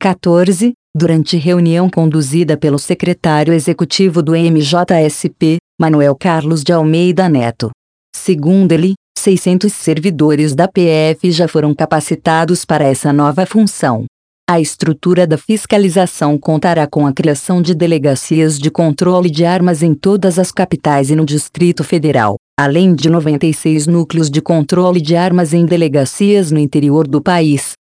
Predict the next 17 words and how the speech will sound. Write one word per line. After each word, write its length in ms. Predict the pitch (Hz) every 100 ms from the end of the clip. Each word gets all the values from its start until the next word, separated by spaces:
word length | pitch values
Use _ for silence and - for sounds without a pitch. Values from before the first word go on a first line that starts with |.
| _
totalizando 800 | 180 165 156 151 139 160 156 156
cento 320 | - 240 233
e 40 |
vinte 280 | 147 156 147
e 40 | 151
três 380 | 190 196 214
unidades. 760 | 202 208 170 135 113 107 104 - - _ _ _
Todas 440 | - 226 220 202 175
serão 340 | 185 160 151
coordenadas 760 | 151 156 143 151 151 151 160 -
pela 260 | - 190
Coordenação 760 | 185 160 143 156 143 131 - 131
Geral 400 | 147 165 143 147
de 140 | 147
Controle 580 | 151 165 147 180 180 180
de 160 | 147 170
Armas, 480 | 143 139 147 139